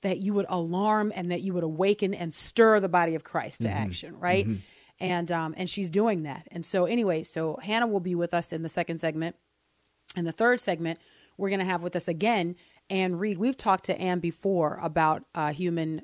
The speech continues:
Speaker 1: trafficking, um, sex trafficking. And man, I just cannot erase from my mind, it was like a bombshell drop when she talked about the sting operation done in the area where we live.
Speaker 2: Right.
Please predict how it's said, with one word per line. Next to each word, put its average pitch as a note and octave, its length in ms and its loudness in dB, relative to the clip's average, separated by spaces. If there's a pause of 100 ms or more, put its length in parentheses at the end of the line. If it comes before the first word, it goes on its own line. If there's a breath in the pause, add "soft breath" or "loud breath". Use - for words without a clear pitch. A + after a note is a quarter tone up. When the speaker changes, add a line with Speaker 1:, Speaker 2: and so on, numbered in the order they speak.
Speaker 1:
trafficking, D#3+ 680 -2 (160)
um, D3 360 -4
sex - 300 -4
trafficking. - 580 -6 (520 loud breath)
And E3 460 -2 (200)
man, E3+ 440 -2 (200)
I F3 120 0
just E3+ 300 -8 (260)
cannot F3+ 680 -4 (120)
erase F3+ 540 2 (540 soft breath)
from E3+ 540 -2
my E3+ 240 -2
mind, E3 720 -2 (240)
it F#3+ 60 -2
was F3+ 160 -2
like F3+ 180 -2
a E3+ 40 -2
bombshell E3+ 540 0
drop D3 440 -2
when E3+ 220 -4
she - 140 -6
talked F3 300 -2
about D#3+ 360 0
the E3 120 -4
sting G3 300 -2
operation D#3+ 560 -2
done E3 260 -2
in E3 160 -6
the D#3+ 100 -6
area E3 280 0
where D#3+ 160 0
we E3 180 2
live. G#3 360 4
Speaker 2:
Right. G2+ 300 0